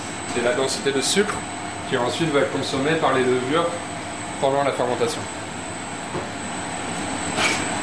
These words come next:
Voilà, donc, et là, c'est bon.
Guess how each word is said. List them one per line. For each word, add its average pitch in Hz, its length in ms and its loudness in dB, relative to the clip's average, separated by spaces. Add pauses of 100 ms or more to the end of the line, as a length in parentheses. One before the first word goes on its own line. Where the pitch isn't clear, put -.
(1200)
Voilà, 107 240 4 (340)
donc, 151 220 2 (1300)
et 113 120 -2
là, 165 240 4 (1700)
c'est 131 280 -4
bon. 190 80 6